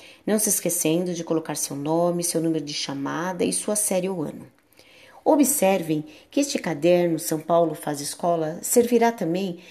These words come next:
para compor as notas, como uma das formas de recuperação. Em relação ao aluno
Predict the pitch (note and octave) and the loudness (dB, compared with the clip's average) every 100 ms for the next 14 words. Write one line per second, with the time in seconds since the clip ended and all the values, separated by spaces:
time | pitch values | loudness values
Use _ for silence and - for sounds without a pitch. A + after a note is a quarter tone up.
0 | - - G#3 A3+ G#3 F3+ G3 G#3 A#3 G#3 | -18 0 2 2 0 -2 0 2 2 2
1 | F3+ F3 F3 D3 - - _ - G3+ G3 | 0 -2 -4 -8 -8 -12 _ 2 4 6
2 | A3+ C#4 C4 C4 - G3 G3 F#3+ F#3+ F#3 | 4 4 4 0 2 0 0 -2 -4 -4
3 | - F#3+ - - D3+ - _ _ - - | -4 -4 -4 -4 -6 -10 _ _ -20 -20
4 | _ - D4 D#4 D4+ C#4+ D#4 C4+ E3 E3 | _ 2 6 6 6 4 2 2 2 2
5 | G3 F#3 D#3 | 2 0 -2